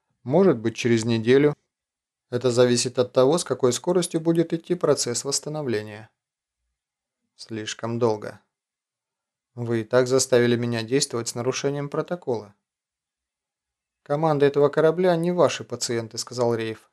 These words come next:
Они военнопленные. Разве император разрешил применять пытки? Спросил доктор.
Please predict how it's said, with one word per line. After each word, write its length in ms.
Они 260
военнопленные. 880
Разве 420
император 580
разрешил 500
применять 500
пытки? 460
Спросил 460
доктор. 400